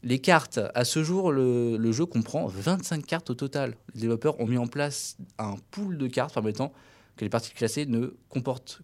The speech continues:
que certaines cartes. Cette liste restreinte de cartes et mises à jour à chaque sortie de D L C.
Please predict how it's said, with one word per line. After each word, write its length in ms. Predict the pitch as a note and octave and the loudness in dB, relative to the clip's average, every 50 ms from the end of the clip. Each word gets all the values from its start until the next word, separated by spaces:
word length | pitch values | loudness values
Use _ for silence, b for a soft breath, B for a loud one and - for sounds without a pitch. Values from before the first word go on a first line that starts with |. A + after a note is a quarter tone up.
| - | -10
que 200 | - - D#3+ - - | -4 -4 -4 -4 -4
certaines 400 | - - - E3+ E3 - C#3+ B2+ | -8 -4 -4 -4 -4 -2 -4 -2
cartes. 380 | - B2 A#2 - - - - - | -2 -2 -4 -4 -8 -16 -18 -16
Cette 220 | - - B2+ B2 - | -6 -6 -6 -4 -4
liste 320 | C#3+ D#3 - - - A#2+ A2 | -6 -6 -6 -4 0 0 0
restreinte 720 | G#2+ G2+ A2 B2+ C3 B2+ - - - D#3 D3 C#3 - C3+ | 0 0 0 -2 -2 -2 -6 -6 -2 -2 -2 -2 -4 -6
de 180 | A2+ G#2+ G#2+ G#2+ | -6 -4 -6 -2
cartes 300 | - C#3+ D3 D#3 - B B B B B B B B B B - | 0 0 0 0 -4 B B B B B B B B B B 2
et 20 | B2+ | 4
mises 160 | B2+ B2 A#2+ | 6 8 8
à 60 | A#2+ | 6
jour 220 | A#2 A#2 D#3 D#3 C3+ | 6 6 4 2 2
à 40 | |
chaque 180 | A2 - D3 C3+ | 2 0 -2 -4
sortie 220 | - B2 - - | -6 -8 -10 -6
de 120 | C#3 C3 B2 | -4 -2 -2
D 180 | A#2 G#2 C3 | 0 0 0
L 140 | B2+ B2 B2 | 2 2 0
C. 260 | - - A2+ A2 A#2 | 0 -2 -4 -6 -8